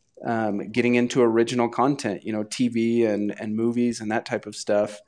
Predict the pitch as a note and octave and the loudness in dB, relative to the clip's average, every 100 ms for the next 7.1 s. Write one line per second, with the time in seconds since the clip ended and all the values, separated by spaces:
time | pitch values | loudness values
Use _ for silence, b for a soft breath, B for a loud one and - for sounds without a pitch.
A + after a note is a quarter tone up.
0 | _ _ _ _ A#2+ A#2 A2 G2+ G2 - | _ _ _ _ -6 -2 -2 -2 -6 -6
1 | - A2+ G#2 G#2+ G#2+ G#2 A2 G#2+ G2+ - | -6 -4 -2 -4 -6 -6 -4 -2 -2 -2
2 | G#2+ - G#2+ G2+ G2+ - F#2+ - A2 G2 | -8 -6 -6 -4 -6 -8 -8 -2 0 0
3 | G#2 G2 - - G2+ F#2+ F#2 - - G2+ | -2 -2 -6 -4 -4 -4 -6 -10 -8 -6
4 | F2+ F2 - _ - G#2 G#2 G#2+ A2 G#2 | -6 -8 -12 _ -8 -4 -2 -2 -4 -6
5 | F#2+ F2 F#2+ - A2 G#2+ G2 - _ _ | -6 -8 -10 -4 0 2 0 -4 _ _
6 | _ _ _ _ - - C3 A#2+ - - | _ _ _ _ -20 -4 0 0 -2 -8